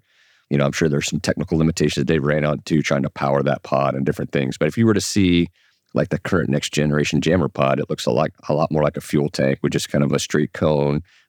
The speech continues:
you know, no ram air turbine on the front, things of that nature. So I think some of those things, uh, have led to some technical challenges that have maybe slowed the timeline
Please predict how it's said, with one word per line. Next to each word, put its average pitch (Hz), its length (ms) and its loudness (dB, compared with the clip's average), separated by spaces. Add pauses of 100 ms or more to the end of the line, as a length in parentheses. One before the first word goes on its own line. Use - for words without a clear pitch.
you 69 120 0
know, 69 120 2
no 76 160 2
ram 76 280 2
air 71 100 0
turbine 69 280 0
on 69 100 0
the 67 60 -2
front, - 260 -2
things 71 220 0
of 62 80 -2
that 65 180 0
nature. 60 320 -2
So - 160 -2
I 73 40 2
think 107 180 -2
some 92 180 0
of 76 120 0
those 78 260 0
things, 71 420 -2 (440)
uh, 69 140 0
have 76 160 0
led 78 180 2
to - 80 -8
some - 160 -4
technical - 440 -2
challenges 65 440 0
that 69 100 2
have 73 140 0
maybe 69 200 2
slowed 69 340 0
the 60 60 -2
timeline 69 520 -2